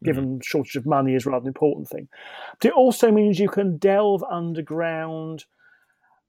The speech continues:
Speaker 1: and see things even digging wouldn't probably do because of water tables and stuff like that.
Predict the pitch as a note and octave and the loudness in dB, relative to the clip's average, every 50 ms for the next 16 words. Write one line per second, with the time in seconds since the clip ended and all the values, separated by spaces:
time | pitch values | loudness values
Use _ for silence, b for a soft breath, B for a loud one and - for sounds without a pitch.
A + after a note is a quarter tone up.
0 | _ - E3 D3+ - - - G3 F#3+ F3+ D#3+ - - F#3 E3+ E3+ E3 - - - | _ -6 -6 -4 -4 -2 2 4 4 4 2 -2 -4 -4 -2 -2 -4 -4 -4 -4
1 | F3 D3 F3 E3 D#3 C3+ - F#3 G3 - F3+ D3 C3 B2+ A2+ A#2 C3+ B2+ C3 C#3 | -4 -2 -2 -4 -6 -2 0 0 0 2 2 -2 -2 -4 -4 -2 -4 -2 -4 -4
2 | - - - - C3+ B2 C3 C#3 C3+ B2 C#3+ C#3+ C#3 C#3 C3+ C3+ - - C#3+ C#3+ | -10 -8 -6 -6 -2 0 2 2 2 2 2 2 2 2 2 0 -2 -2 -2 -2
3 | C#3 B2 C3 C3+ C3 A#2+ G#2+ A#2 C#3+ C#3 C3+ - - C3 - - B2+ B2+ C3 B2 | 0 0 -2 -2 -4 -4 -4 -2 -2 -2 -2 -4 -8 -12 -12 -8 -6 -6 -6 -6
4 | B2+ C3 B2+ - - B2+ - - C#3 C3 - - C#3+ B2 B2+ - _ - C#3+ D3+ | -6 -8 -10 -10 -12 -12 -12 -12 -14 -14 -14 -14 -14 -14 -14 -14 _ -8 -6 -6
5 | D3+ D3+ - - - | -6 -6 -8 -12 -18